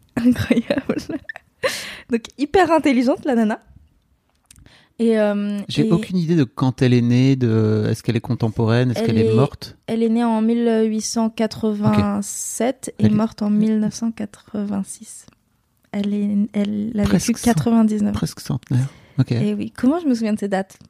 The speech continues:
Speaker 1: Telle est la question. <laughs> Je retiens rien dans la vie.
Speaker 2: <laughs>
Speaker 1: Mais ces dates-là, je les ai retenues,
Speaker 2: Ok.
Speaker 1: visiblement.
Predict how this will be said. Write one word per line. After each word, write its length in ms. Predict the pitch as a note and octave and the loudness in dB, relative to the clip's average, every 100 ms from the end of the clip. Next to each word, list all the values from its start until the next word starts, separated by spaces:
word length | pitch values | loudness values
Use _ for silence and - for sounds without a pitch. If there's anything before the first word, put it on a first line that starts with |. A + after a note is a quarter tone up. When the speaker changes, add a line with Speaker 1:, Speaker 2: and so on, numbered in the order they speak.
| _ | _
Speaker 1:
Telle 180 | - G#3+ | -2 2
est 40 | G#3 | 4
la 120 | G#3+ | 4
question. 360 | B3+ A3+ C#4 A#3+ - - | 2 2 2 2 -6 -12
<laughs> 240 | - - - | -14 -14 -2
Je 120 | B3 | 2
retiens 440 | B3+ C#4 C#4+ C#4+ C4 | 2 2 2 2 2
rien 300 | D4 D4 C4 | 2 0 0
dans 160 | A#3+ A#3+ | -2 0
la 140 | A3+ | 0
vie. 160 | A3 A3 - | 0 -4 -2
Speaker 2:
<laughs> 140 | D#3+ - | -2 0
Speaker 1:
Mais 160 | A3+ | 0
ces 140 | A#3+ D4 | 2 4
dates-là, 320 | B3+ C4+ D#4 | 2 4 2
je 60 | C#4 | 4
les 160 | C#4 | 4
ai 40 | C#4+ | 4
retenues, 320 | C4+ C#4+ D4 D4 | 4 4 4 4
Speaker 2:
Ok. 60 | |
Speaker 1:
visiblement. 540 | C4 C4 B3 B3+ - | 4 4 4 2 0